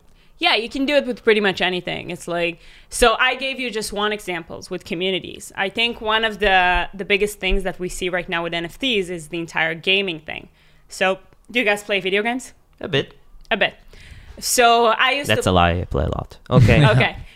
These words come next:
Speaker 1: I, I used to play a lot as a kid, and I used to play these games that you collect weapons and you, you have money and things like that.
Speaker 2: Mm-hmm.
Speaker 1: And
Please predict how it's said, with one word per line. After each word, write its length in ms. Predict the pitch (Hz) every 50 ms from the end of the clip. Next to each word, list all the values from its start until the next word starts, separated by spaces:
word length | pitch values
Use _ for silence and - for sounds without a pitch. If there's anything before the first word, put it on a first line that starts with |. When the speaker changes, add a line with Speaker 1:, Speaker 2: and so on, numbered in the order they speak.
| - - -
Speaker 1:
I, 100 | 240 226 -
I 120 | 254 262
used 220 | 277 294 294 277 -
to 60 | 269
play 220 | - 247 220 202 190
a 60 | 180
lot 200 | 170 175 165 165
as 100 | 175 175
a 40 | -
kid, 360 | - - - 104 123 - - - -
and 600 | - 175 180 180 180 180 180 180 180 180 180 165
I 80 | - 220
used 180 | 214 214 214
to 80 | - 202
play 260 | - 233 202 202 196
these 220 | 196 196 185 175
games 420 | 170 185 185 185 185 190 196 180 -
that 420 | - 180 175 175 175 - - - 196
you 140 | 190 185
collect 460 | 180 - - 196 175 170 160 - - -
weapons 640 | 269 247 - - 226 214 208 202 196 196 196 185
and 180 | - 185 180 175
you, 80 | 175 165 - -
you 80 | - 180
have 220 | 151 160 151 156
money 320 | 175 208 240 233 226 220 214
and 180 | 202 190 180
things 260 | - 180 180 180 175 -
like 180 | 180 180 -
that. 220 | 147 143 - - _ -
Speaker 2:
Mm-hmm. 280 | - 113 107 104 92 90 - - - - - - - - - - -
Speaker 1:
And 640 | 196 190 190 190 190 196 190 190 190 196 196 185